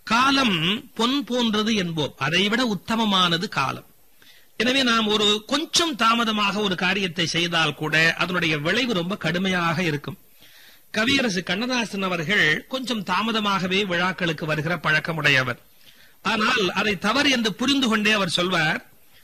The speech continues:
"இந்த உலகத்திலே எத்தனையோ மதம் இருக்கிறது, இந்து மதம்,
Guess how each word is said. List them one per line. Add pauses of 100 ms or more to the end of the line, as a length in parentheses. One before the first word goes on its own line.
(180)
"இந்த
உலகத்திலே
எத்தனையோ
மதம்
இருக்கிறது, (720)
இந்து
மதம்,